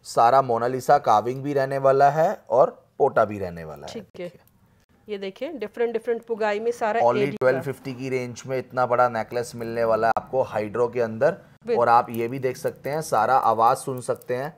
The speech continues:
Speaker 2: कि
Speaker 1: सारा ग्लास का टंबल भी मिलने वाला है आपको ये। हम सब ओरिजिनल क्वालिटी में ही डील करते हैं। देखिए।
Speaker 2: ये देखिए, आजकल बहुत ज्यादा ट्रेंडी ये सारे नेक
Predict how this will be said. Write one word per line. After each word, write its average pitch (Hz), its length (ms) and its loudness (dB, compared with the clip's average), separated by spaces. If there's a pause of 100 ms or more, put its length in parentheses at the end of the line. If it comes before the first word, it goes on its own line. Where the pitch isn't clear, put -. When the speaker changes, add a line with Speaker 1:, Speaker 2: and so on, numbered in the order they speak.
(360)
Speaker 2:
कि - 80 -8
Speaker 1:
सारा 127 260 4
ग्लास 120 460 2
का 160 180 2
टंबल 135 420 2
भी 147 120 -4
मिलने 131 280 0
वाला 113 220 2
है 113 60 2
आपको 110 300 -2
ये। 127 320 -4 (140)
हम 131 80 -10
सब 151 220 4
ओरिजिनल 127 400 0
क्वालिटी 131 400 0
में 139 120 -6
ही 160 140 -4
डील 123 220 -6
करते - 320 -10
हैं। 90 80 -14
देखिए। - 340 -16 (320)
Speaker 2:
ये 208 100 -4
देखिए, 208 240 -4
आजकल 220 240 -6
बहुत 226 420 -2
ज्यादा 226 240 -2
ट्रेंडी 214 340 -8
ये 214 180 -4
सारे 196 360 -10 (140)
नेक 190 160 -12